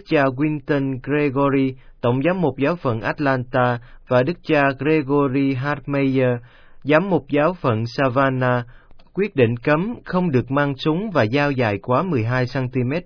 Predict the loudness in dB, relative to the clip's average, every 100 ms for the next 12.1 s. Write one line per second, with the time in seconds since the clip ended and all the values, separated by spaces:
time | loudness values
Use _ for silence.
0 | -4 -2 -2 -4 -10 -20 -6 2 4 4
1 | -4 0 0 2 -2 -2 -4 0 0 -2
2 | -2 -2 -2 -2 -2 -4 -2 -2 0 -2
3 | -4 -4 -2 -2 -2 0 0 0 -4 -10
4 | -18 -18 -18 -20 -20 -20 -20 -20 -20 -6
5 | 0 0 0 0 -2 -2 -4 -2 -2 -2
6 | 0 0 -2 -10 -20 -12 -8 -2 0 0
7 | 0 -2 0 0 -2 0 -2 0 -2 0
8 | 2 2 2 -2 -2 -4 -2 0 0 0
9 | 0 0 -2 0 0 0 0 0 -4 -14
10 | -12 0 0 2 2 2 2 2 2 2
11 | 2 2 2 0 0 0 0 0 -2 -2